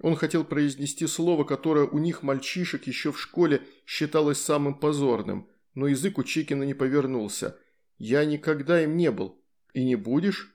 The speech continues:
успокоил его командир роты. «Это военная необходимость, дружок. Парень ты грамотный, приметливый. Что говорить тому товарищу, сообразишь». «Значит, одного теперь знаю»,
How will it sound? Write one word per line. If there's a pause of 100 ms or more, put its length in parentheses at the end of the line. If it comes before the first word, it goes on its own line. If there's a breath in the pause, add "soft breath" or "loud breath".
(160)
успокоил
его
командир
роты. (360 soft breath)
«Это
военная
необходимость,
дружок.
Парень
ты
грамотный,
приметливый. (280 loud breath)
Что
говорить
тому
товарищу,
сообразишь». (540)
«Значит,
одного
теперь
знаю»,